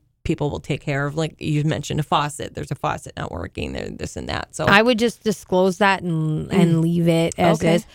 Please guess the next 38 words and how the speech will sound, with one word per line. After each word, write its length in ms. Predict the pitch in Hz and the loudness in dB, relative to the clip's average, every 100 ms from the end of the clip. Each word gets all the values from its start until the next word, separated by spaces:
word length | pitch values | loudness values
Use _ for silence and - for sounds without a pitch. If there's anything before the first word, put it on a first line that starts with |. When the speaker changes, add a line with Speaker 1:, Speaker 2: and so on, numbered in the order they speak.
| - - | -16 2
Speaker 2:
I 40 | |
mean, 100 | 285 | 4
if 160 | 302 - | 4 4
you 140 | 302 | 2
want 220 | 262 254 277 | 4 2 2
to, 260 | 311 262 - | -2 -2 -8
if 120 | 214 | -6
you 100 | 226 | 0
want 140 | 247 | 2
to 60 | 320 | 2
hire 300 | 262 262 269 | 2 2 2
a 60 | 233 | 2
plumber 340 | - 214 262 | 2 -2 0
and 80 | 262 | 0
have 140 | 233 | 0
them 180 | 226 214 | 0 -2
fix 220 | 202 196 | -4 -6
the 60 | 202 | -8
faucet, 300 | 180 190 262 | -4 -4 0
yeah, 220 | 247 277 | -2 -2
good 180 | 160 208 | -2 0
idea. 360 | 214 214 180 165 - - - | 2 2 2 0 -8 -16 0
But 140 | 240 | 2
if 140 | 254 | 4
it's 160 | 226 220 | 2 -2
an 100 | 214 - | -4 0
old 280 | 180 190 190 | 0 0 -4
faucet, 440 | - 220 240 - 277 | -6 -4 -2 0 2
I 80 | 233 | 2
mean, 140 | 214 | 2
you 80 | 202 | 0
gotta 180 | 214 202 | 0 0
have, 320 | 202 196 185 _ _ - | 0 -2 -4 _ _ -6
you 80 | 175 | 0
Speaker 1:
Mm-hmm. 140 | 165 | 4
Speaker 2:
gotta 240 | 247 247 240 | 4 4 2
have 640 | 226 214 208 208 202 190 | 0 0 0 0 -2 -2
that, 580 | 190 180 175 175 - - | 0 2 2 -2 -6 -20